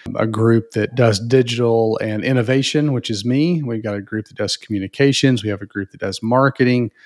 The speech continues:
a group that does strategic planning. And we got some folks over, like, kind of the, uh, physician sales and outreach function, you know, things like that. So you've got these different groups, right? So it's like,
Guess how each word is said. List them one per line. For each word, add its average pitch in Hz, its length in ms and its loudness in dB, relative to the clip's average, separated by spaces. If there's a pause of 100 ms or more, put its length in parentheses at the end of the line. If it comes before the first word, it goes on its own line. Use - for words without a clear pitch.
(120)
a 110 40 -16
group 104 180 -4
that 95 60 -14
does 95 180 -4
strategic - 480 -10
planning. 147 500 4
And 117 80 2
we 107 80 0
got 98 140 0
some 104 140 -8
folks 110 300 -2
over, 104 200 -4
like, 98 280 -6
kind 101 260 -4
of 92 60 -10
the, 98 220 -4
uh, 95 300 -4
physician 110 560 0
sales 104 440 0
and 95 80 -6
outreach 98 520 -4
function, 101 520 -6
you 101 80 -4
know, 98 60 -6
things 123 180 -4
like 127 120 0
that. 196 140 4
So 139 100 2
you've 127 100 2
got 202 180 2
these 123 200 2
different 117 400 0
groups, 107 560 0
right? 98 340 0
So 120 100 -2
it's 107 160 -2
like, 110 200 -2